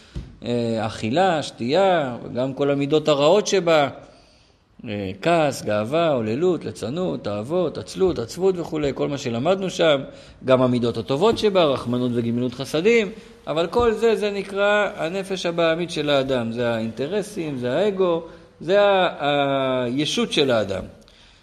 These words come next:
עוד לא הרחבנו עליה, אנחנו נחזור אליה בפרק ו', ז', ח', נרחיב על הנפש הבעמית. מפרק ב', אדמו"ר הזקן מתחיל להציג בפנינו ולעשות לנו היכרות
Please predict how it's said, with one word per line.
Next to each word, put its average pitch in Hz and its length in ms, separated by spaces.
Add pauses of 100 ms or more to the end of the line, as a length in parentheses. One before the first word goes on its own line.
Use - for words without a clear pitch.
(340)
עוד 226 180
לא 226 160
הרחבנו 156 600
עליה, 196 280
אנחנו 170 260
נחזור 170 380
אליה 165 160
בפרק 143 420
ו', 143 120 (520)
ז', - 40 (300)
ח', 208 240
נרחיב 151 320
על 143 80
הנפש 143 380
הבעמית. 117 520 (420)
מפרק 202 440 (100)
ב', 226 300 (220)
אדמו"ר 180 260
הזקן 170 360
מתחיל 180 360
להציג 165 440
בפנינו 180 640
ולעשות 143 400
לנו 160 180
היכרות 147 800